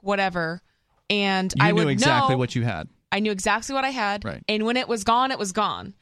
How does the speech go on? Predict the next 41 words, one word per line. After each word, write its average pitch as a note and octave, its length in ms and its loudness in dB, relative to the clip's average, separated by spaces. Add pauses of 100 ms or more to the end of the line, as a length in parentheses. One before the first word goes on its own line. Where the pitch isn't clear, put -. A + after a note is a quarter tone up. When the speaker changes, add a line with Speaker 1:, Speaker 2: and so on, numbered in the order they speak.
(240)
Speaker 1:
But A3+ 120 0
with G#3 140 0
the G3+ 80 0
debit E4+ 360 0
card, F3 360 -2
you G3+ 100 0
know, F#3+ 60 -2
depending A#3 480 -4
on A3 100 -2
how G#3+ 180 -2
much G#3+ 200 -4
money A3 200 0
you're G#3+ 100 -4
keeping A3 320 -4
in G#3 80 -2
your G3+ 100 -2
checking D#4+ 360 -4
account, F3 540 -4 (380)
you A3+ 140 -4
can A3+ 140 -2
just A3 160 -2
spend, A3+ 300 0
spend, A3 200 -2
spend, C4 480 -2
overdraft G#3 640 0
your G3 100 2
account. B3 360 0
Speaker 2:
Mm-hmm. A3 80 -2
Speaker 1:
Sometimes F#3 420 0
it E3+ 80 -6
just F3 240 -4
lets B3+ 320 -2
you. B3+ 260 -2
And A3 200 0
it G#3+ 120 -2
is, A#3 300 -2
like, G#3 180 -2
becoming G#3+ 420 -2
really G#3 220 -2
toxic A#3 560 -4
because, G3 320 -6